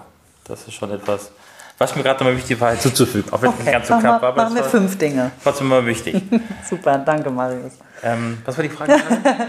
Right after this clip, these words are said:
Speaker 2: <laughs> Wie kriege ich dich auf die Palme? Oder
Speaker 1: Gar
Speaker 2: wie
Speaker 1: nicht.
Speaker 2: kriegen andere dich auf die Palme?
Speaker 1: Eigentlich schon ziemlich schwierig. Ähm,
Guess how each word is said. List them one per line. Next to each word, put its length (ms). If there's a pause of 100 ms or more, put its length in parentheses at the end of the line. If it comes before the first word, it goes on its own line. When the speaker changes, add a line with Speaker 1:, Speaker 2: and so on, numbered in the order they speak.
Speaker 2:
<laughs> 120
Wie 100
kriege 280
ich 120
dich 160
auf 120
die 100
Palme? 400
Oder 160
Speaker 1:
Gar 60
Speaker 2:
wie 60
Speaker 1:
nicht. 100
Speaker 2:
kriegen 260
andere 380
dich 160
auf 100
die 120
Palme? 380
Speaker 1:
Eigentlich 260
schon 180
ziemlich 240
schwierig. 420 (600)
Ähm, 420